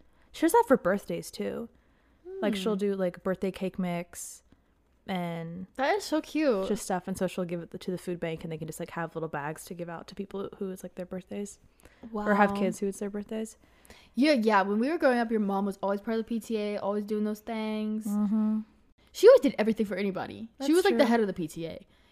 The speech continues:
Speaker 2: And she
Speaker 1: She
Speaker 2: would always
Speaker 1: wasn't.
Speaker 2: Oh, well, seemed like
Speaker 1: I
Speaker 2: it.
Speaker 1: think she was, like, the treasurer.
Speaker 2: Oh.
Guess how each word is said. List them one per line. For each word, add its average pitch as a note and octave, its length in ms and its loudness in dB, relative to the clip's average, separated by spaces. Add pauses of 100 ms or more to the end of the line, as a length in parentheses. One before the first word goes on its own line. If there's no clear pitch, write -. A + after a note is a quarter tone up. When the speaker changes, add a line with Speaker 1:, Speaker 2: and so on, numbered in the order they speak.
(120)
Speaker 2:
And A3+ 140 2
she - 60 0
Speaker 1:
She B3+ 80 4
Speaker 2:
would B3 80 6
always A#3+ 180 6
Speaker 1:
wasn't. G3 180 -6 (320)
Speaker 2:
Oh, G#3 120 -4 (100)
well, F#3+ 340 -2
seemed F4+ 300 6
like A3 140 8
Speaker 1:
I A#3 40 0
Speaker 2:
it. A3+ 40 0
Speaker 1:
think C#4+ 160 -2
she D#4+ 100 0
was, D4+ 160 0
like, A3 140 -6
the F#3 80 -12
treasurer. F3 680 -6 (280)
Speaker 2:
Oh. F#3 500 -6